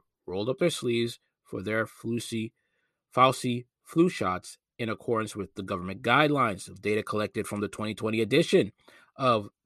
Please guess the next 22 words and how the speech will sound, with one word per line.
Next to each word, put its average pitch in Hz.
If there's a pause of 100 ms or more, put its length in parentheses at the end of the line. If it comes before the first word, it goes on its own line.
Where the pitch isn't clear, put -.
deaths 113
registered 107
weekly 117 (280)
in 101
England 117
and 101
Wales 120 (200)
clearly 156
shows 113
periodic 127
spikes 104 (360)
in 117
the 110
death 113
count 104 (200)
right 117
when 113
each 117
new 113
injection 101
was 95
introduced. 98